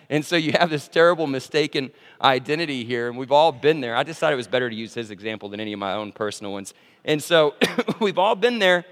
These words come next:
to see these limits of communication, right? So when you think about what's the most effective way to communicate, is it to send a text?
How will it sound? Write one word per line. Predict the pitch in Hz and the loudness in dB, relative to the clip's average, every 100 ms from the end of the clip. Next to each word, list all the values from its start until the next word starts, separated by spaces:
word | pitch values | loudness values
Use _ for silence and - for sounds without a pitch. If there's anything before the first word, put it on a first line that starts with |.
| _ _ _ | _ _ _
to | 156 | -10
see | - 220 | -6 -6
these | 220 185 | -6 -8
limits | 160 214 202 - | -4 -4 -4 -6
of | 180 | -8
communication, | 185 190 196 220 214 117 - _ _ _ _ _ _ _ | -6 -6 2 2 2 -2 -12 _ _ _ _ _ _ _
right? | 156 175 170 _ _ _ _ | 4 4 0 _ _ _ _
So | - | 2
when | 196 | 4
you | 226 | 4
think | 262 | 4
about | 240 | 6
what's | 202 240 | 6 4
the | 220 | 2
most | 226 | 0
effective | 180 - 202 202 | 0 2 2 2
way | 196 180 | -4 -4
to | |
communicate, | - 175 170 - 98 71 _ _ _ _ _ _ _ _ _ _ _ _ _ _ | -4 -6 -6 -6 -8 -10 _ _ _ _ _ _ _ _ _ _ _ _ _ _
is | 143 | -6
it | 175 | -6
to | 151 | -8
send | - 208 | -4 -4
a | 190 | -2
text? | 214 190 - - - | 0 0 0 -12 -20